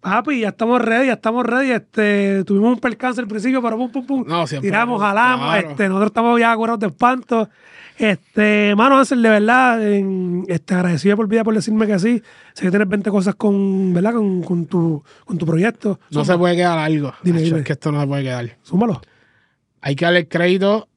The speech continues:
Speaker 2: a las féminas que están haciendo un trabajo increíble.
Speaker 1: Uh.
Speaker 2: Sin mencionar el nombre, porque se me pueden caer algunas.
Speaker 1: Toditas.
Speaker 2: Canóvana, la apoderada, Carolina, la apoderada, la dirigente dorada, Leica.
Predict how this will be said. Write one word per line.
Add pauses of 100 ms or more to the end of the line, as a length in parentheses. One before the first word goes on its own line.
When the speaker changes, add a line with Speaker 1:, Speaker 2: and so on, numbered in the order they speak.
(160)
Speaker 2:
a
las
féminas
que
están
haciendo
un
trabajo
increíble.
Speaker 1:
Uh. (600)
Speaker 2:
Sin
mencionar
el
nombre,
porque (100)
se
me
pueden
caer
algunas. (420)
Speaker 1:
Toditas. (580)
Speaker 2:
Canóvana,
la
apoderada, (460)
Carolina,
la
apoderada,
la
dirigente
dorada,
Leica.